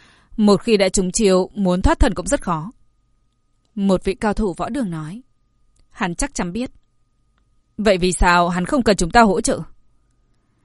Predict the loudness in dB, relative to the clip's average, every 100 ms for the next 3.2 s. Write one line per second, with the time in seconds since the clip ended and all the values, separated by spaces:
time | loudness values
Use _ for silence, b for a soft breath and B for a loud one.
0 | _ _ _ _ -2 0 2 0 -2 -2
1 | -2 -4 0 -2 -2 -4 -4 -2 -4 -2
2 | -4 -2 0 0 0 0 -2 -2 -6 -6
3 | -8